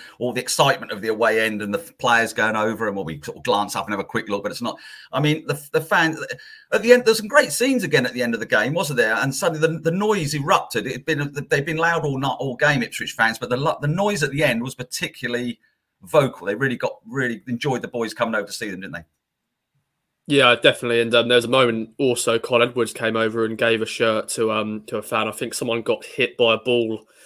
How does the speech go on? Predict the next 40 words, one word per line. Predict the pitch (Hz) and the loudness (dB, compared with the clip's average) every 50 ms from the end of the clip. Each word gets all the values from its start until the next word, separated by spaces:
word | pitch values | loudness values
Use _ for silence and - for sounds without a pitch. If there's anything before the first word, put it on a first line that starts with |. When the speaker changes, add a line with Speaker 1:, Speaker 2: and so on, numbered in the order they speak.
| - - - - _ | -20 -20 -20 -12 _
Speaker 2:
um, | - 117 113 110 110 107 107 107 104 - | -2 0 0 2 0 -2 -4 -6 -8 -6
in | - 123 113 110 | -8 -8 -6 -4
the | 110 117 | -4 -2
warm-up. | 113 120 117 117 110 110 110 107 - _ - - | 2 4 2 2 2 0 -4 -4 -6 _ -12 -8
And, | - 110 107 107 107 110 | -8 -6 -6 -6 -2 0
um, | 104 104 104 101 104 104 104 104 104 _ _ _ | 2 2 0 0 -2 -8 -10 -10 -12 _ _ _
yeah, | 120 113 107 104 | -2 -2 -2 -2
someone, | 101 - - 120 107 107 107 104 104 - _ _ _ - - _ _ _ | -2 -2 -4 -4 -2 -2 -6 -6 -8 -12 _ _ _ -20 -20 _ _ _
um, | 113 104 104 | -6 -6 -6
of | 107 107 | -8 -6
course, | - 113 104 104 | -6 -6 -6 -6
got | - - 107 92 - _ - | -4 -6 -6 -6 -6 _ -8
a, | - 117 107 _ | -8 -8 -8 _
you | - 120 | -6 -4
know, | 110 104 | -2 -2
a | 104 | -4
shirt. | - - - 117 110 | -4 0 0 2 2
I | 123 - | 0 -4
think | - 107 107 | -4 -8 -6
they, | 110 107 - _ | -8 -8 -6 _
the | 120 | -8
club | 113 - 123 110 107 | -4 -2 -2 -2 0
wanted | 110 107 104 107 | -2 -4 -4 -4
to | 107 107 | -4 -2
make | 104 107 104 | -2 -2 -2
sure | - - 127 110 107 107 104 104 _ _ _ | -4 -6 -2 0 0 0 -2 -4 _ _ _
that | - 107 104 - _ | -2 -2 -2 -4 _
person | - - 107 - - | -4 -4 -4 -2 -4
who | 120 | -4
got | 110 110 101 - | -4 -4 -2 -2
hit | - 120 - | -4 -2 -2
by | 113 | -2
the | 107 107 | -4 -2
ball | 110 107 107 107 107 - | -2 -2 -2 -2 -4 -8
at | |
least | 110 107 104 - | -8 -8 -6 -8
got | - 101 - | -10 -8 -8
something, | - - 113 - - 110 107 | -8 -8 -8 -8 -10 -10 -8
you | 104 110 | -6 -6
know, | 104 104 104 107 | -4 -4 -6 -6